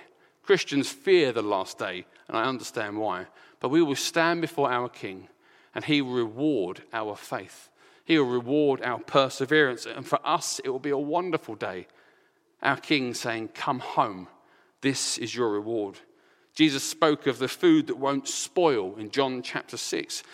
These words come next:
and this is it. And we must make sure that we focus on the kingdom as our reward,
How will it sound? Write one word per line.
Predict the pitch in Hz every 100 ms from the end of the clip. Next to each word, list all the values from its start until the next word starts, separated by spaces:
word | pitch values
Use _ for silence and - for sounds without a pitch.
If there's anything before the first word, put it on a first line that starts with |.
| -
and | - 131
this | 143 135 -
is | 110
it. | 92 78 - _ _ _ _ _ _ _ _ _ _
And | 120
we | 135
must | 143 135 151
make | 147
sure | 123 156 139
that |
we | 113 117
focus | - 147 139 123 -
on | 110
the | 107
kingdom | - - 143 120 98 98
as | 107
our | 104 98
reward, | 98 107 104 92